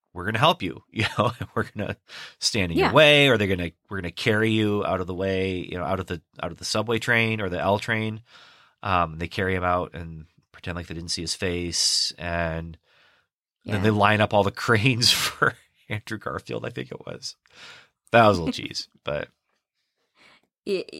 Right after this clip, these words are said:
Speaker 2: I think that was the second Andrew Garfield movie, and that's not his fault. <laughs> Um, but I,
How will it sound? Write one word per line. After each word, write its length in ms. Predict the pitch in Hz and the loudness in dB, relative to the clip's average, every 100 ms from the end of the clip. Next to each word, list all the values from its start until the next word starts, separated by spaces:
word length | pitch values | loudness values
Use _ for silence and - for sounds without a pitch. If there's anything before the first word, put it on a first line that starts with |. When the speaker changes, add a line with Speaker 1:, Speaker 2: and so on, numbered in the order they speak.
| - - | -6 -2
Speaker 2:
I 80 | |
think 200 | 254 403 - | 0 0 2
that 100 | - | 2
was 100 | 165 | 2
the 100 | 165 | 4
second 320 | 180 175 156 | 4 2 -4
Andrew 280 | 170 180 156 | -4 -4 -4
Garfield 540 | 151 151 156 151 151 | 0 -2 -2 -6 -6
movie, 380 | 196 156 156 147 | -10 -8 -6 -6
and 140 | 151 160 | -4 -2
that's 200 | 175 185 | 2 2
not 300 | 180 190 208 | 2 -4 -4
his 260 | - 185 - | -4 2 2
fault. 580 | - 180 156 - - - | 2 2 2 0 -8 -12
<laughs> 760 | - - - - 262 - - 269 - - _ _ _ _ - - - - _ | -18 -18 -14 -6 -6 -6 0 0 0 -8 _ _ _ _ -20 -20 -18 -20 _
Um, 540 | 190 185 175 170 175 - _ _ _ - | 8 10 10 6 -2 -14 _ _ _ 0
but 300 | 220 175 - _ _ | 2 2 -2 _ _
I, 380 | 214 214 220 196 | 4 6 4 2